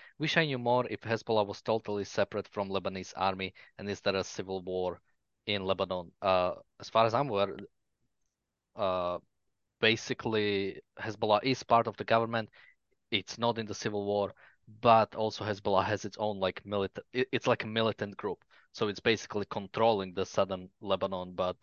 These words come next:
as far as I'm aware, there is no, like, actual, like, uh, m-, hostilities between Hezbollah. Uh, l-, like I said, Hezbollah is actually in the government. It is not the government, as Hamas is a de facto government in Gaza.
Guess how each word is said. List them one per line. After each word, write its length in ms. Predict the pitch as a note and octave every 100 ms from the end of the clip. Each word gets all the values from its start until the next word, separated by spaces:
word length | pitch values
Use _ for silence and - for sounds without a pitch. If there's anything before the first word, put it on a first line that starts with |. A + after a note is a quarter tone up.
| _
as 140 | -
far 200 | - A#2
as 100 | B2
I'm 140 | A2 G2+
aware, 220 | G2 G#2+
there 200 | G2 G2+
is 180 | F#2+ -
no, 220 | G#2 G2+
like, 340 | G2 F#2 F2+ _ _ _ _ _ -
actual, 580 | G2 - - G2+ F#2 F2+
like, 320 | F2 - - _ _ _ _ _ _ _
uh, 360 | G2+ F#2 F2+ F2+ _ _ _ _ _ A#2
m-, 260 | G2 G2+ -
hostilities 720 | - A#2+ - A#2+ A2 - F#2+
between 800 | - G2+ G#2 G2+ G2 F#2+ F#2+ F2 -
Hezbollah. 540 | A2 G2+ G2 F#2+ F2+ -
Uh, 100 | G#2+ - C#3
l-, 140 | C3
like 200 | C3+ B2+
I 40 | A#2
said, 160 | G#2+
Hezbollah 380 | F#2 A2+ A#2 G#2+ -
is 240 | C3+ A2
actually 420 | A#2 G#2+ G2 F#2+
in 100 | G#2+
the 80 | G#2
government. 460 | F#2 F2+ F2+ - - - _ -
It 100 | A2
is 100 | A2
not 240 | C#3 - _ _ _
the 180 | C3 E3+
government, 560 | - G2+ G2 F2+ F2+ - _ _ _ -
as 400 | G#2+ G2+ - - _ -
Hamas 480 | A2+ G2+ G2+ F#2+ -
is 180 | G2 G2
a 40 |
de 120 | F#2+
facto 300 | - F2+ -
government 400 | F#2+ F#2+ F#2 F2 G2+
in 120 | F#2+
Gaza. 440 | G#2 G2 F#2+ F2